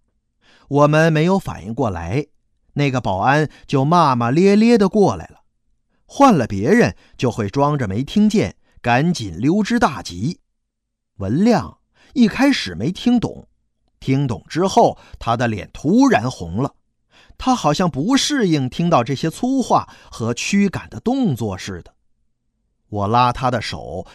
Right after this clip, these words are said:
他甩开了我，他迎上前去，直直地朝着人家：“你不能骂人，你要道歉。”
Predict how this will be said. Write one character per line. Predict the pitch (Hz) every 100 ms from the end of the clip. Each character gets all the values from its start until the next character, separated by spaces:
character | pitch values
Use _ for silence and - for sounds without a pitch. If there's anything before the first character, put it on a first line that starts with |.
| -
他 | - 160
甩 | - 78 -
开 | - 180
了 | 226
我， | 107 - _ _ _ _ _ -
他 | 113 113
迎 | 107 117 175
上 | 165 107
前 | - 90 113
去， | - 113 - - -
直 | - 160 277 254
直 | 135 180
地 | 190
朝 | 156 - 113 196
着 | 196
人 | 90 82
家 | - _ _ _ _ _ _ _
：“你 | - 147 139 143
不 | 247 226
能 | 127 113
骂 | 143 98
人， | 90 85 113 - _
你 | - 120
要 | 123 139
道 | 196 120
歉。” | - 226 -